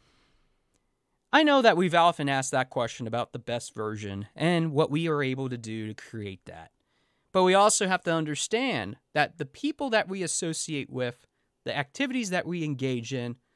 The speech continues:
let alone the different types of life events that happen to us growing up, all create a positive or negative influence on our whole entire lives.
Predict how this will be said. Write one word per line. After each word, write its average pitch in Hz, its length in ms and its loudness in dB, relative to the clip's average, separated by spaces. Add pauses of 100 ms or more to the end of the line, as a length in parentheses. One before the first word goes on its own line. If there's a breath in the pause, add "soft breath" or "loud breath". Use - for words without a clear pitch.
(240)
let 226 240 4
alone 208 340 2
the 160 80 -2
different 170 360 -8
types 156 260 -6
of 127 100 -8
life 170 240 -2
events 196 380 -2
that 156 160 -4
happen 269 380 2
to 120 140 -2
us 107 140 -8
growing 160 380 -2
up, 233 240 2 (560)
all 277 180 8
create 240 480 -4
a 190 140 -2
positive 247 720 0
or 240 120 0
negative 208 560 0
influence 135 640 -4
on 156 140 0
our 165 180 2
whole 190 320 -2
entire 135 420 -4
lives. 175 640 -4